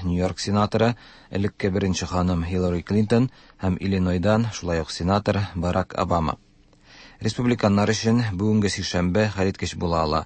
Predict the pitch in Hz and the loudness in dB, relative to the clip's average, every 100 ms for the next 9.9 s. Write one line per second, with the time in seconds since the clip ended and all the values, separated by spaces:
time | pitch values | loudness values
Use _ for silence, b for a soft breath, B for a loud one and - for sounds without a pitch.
0 | B B B B - 104 107 104 - 98 | B B B B -6 0 2 2 0 0
1 | 98 101 98 98 95 98 95 110 107 92 | 2 2 2 2 2 2 0 -4 0 0
2 | 82 80 85 - B B - - 104 101 | 0 0 -2 -4 B B -8 0 0 0
3 | 95 95 92 98 110 113 104 - 101 - | -2 -2 0 2 2 2 -2 -2 -2 0
4 | 98 - 95 92 92 92 90 92 95 98 | -4 -2 -2 0 0 2 2 0 0 -2
5 | - 92 90 82 90 90 117 120 B B | -4 -2 -2 -2 0 2 2 0 B B
6 | - 98 101 107 120 113 b b 90 107 | -6 0 0 0 -2 -6 b b -4 2
7 | 113 104 107 107 95 90 82 87 85 - | 2 2 0 0 2 0 -2 -2 -4 -6
8 | b b b - 95 - 104 113 101 90 | b b b -6 -4 0 2 2 2 0
9 | 98 95 95 90 95 - 92 90 98 | -2 0 0 0 -2 -2 -4 -2 -2